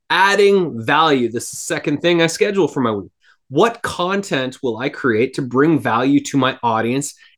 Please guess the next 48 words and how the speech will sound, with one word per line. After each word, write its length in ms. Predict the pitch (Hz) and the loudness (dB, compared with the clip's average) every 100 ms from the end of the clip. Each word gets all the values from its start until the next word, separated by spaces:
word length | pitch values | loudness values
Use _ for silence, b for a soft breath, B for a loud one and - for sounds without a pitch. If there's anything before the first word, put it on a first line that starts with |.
| - | 0
and 180 | 147 | 0
give 180 | 147 202 | 2 2
them 120 | 233 | 2
more 260 | 202 180 202 | 0 2 2
reasons 640 | 170 156 185 180 143 117 | 2 -4 -2 0 0 -2
to 100 | - | -4
follow 380 | 123 - 143 147 | -6 -2 0 2
my 160 | 131 123 | 2 0
work? 380 | 98 - - - _ b b | -4 -10 -20 -20 _ b b
These 260 | 117 160 147 | 2 2 4
days, 280 | 156 170 170 | 4 4 2
I 80 | |
aim 180 | 139 147 | 0 -2
to 60 | 156 | -2
send 400 | - 135 143 151 | -4 -2 -2 -4
two 180 | - 160 | -4 -2
to 80 | |
three 220 | 165 175 151 | -2 0 2
newsletters 500 | 135 131 135 127 - | 2 2 0 0 -2
per 160 | 131 | -4
week. 320 | 110 - - _ _ b b b | -4 -6 -18 _ _ b b b
You 160 | 127 | 4
may 160 | 202 226 | 6 4
think 200 | 220 233 | 4 2
that's 220 | 220 214 | 2 2
a 40 | 214 | 6
lot, 360 | 220 156 147 _ _ _ _ - | 6 4 -2 _ _ _ _ 0
but 300 | 160 170 - _ _ _ _ _ | 2 2 -2 _ _ _ _ _
think 160 | 220 254 | 2 2
of 80 | 262 | 4
the 120 | 202 | 2
average 360 | 185 202 - | 2 0 -2
person 340 | - 190 170 156 | 0 0 0 -2
on 80 | 143 | -2
social 320 | 160 156 143 | -2 -2 0
media. 380 | 147 127 95 - _ _ _ - | 0 0 -4 -14 _ _ _ -4
They 100 | 135 | 0
may 140 | 175 | 2
be 180 | 180 147 | 0 -2
posting 580 | - 160 175 143 110 104 | 0 2 2 0 -2 0
one 220 | 131 156 | 0 2
or 80 | 139 | 0
two 280 | - 139 | 0 2
or 80 | 147 | 2
three 200 | - 151 | 0 -2
times 300 | 147 151 151 | -2 -2 -2
a 60 | 143 | 0
day. 320 | 175 208 - | 2 2 -2